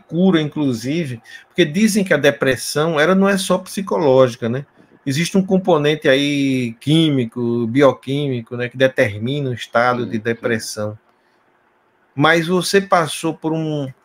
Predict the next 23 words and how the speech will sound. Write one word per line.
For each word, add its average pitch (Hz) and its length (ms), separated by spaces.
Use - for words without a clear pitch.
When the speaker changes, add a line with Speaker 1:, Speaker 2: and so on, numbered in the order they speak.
Speaker 1:
um 143 80
processo 127 840
tão 170 200
transformador 139 1120
que 147 120
transformou 185 640
também 156 340
bioquimicamente 151 1120
o 127 80
teu 135 220
corpo 147 440
e 147 280
te 180 180
curou 160 260
instantaneamente. 147 760
Speaker 2:
Eu 113 100
acredito, 104 440
Paulo, 82 240
nisso. 80 260
Muito 92 240
sinceramente, 104 480
Speaker 1:
Uhum. 104 60
Speaker 2:
assim. 92 200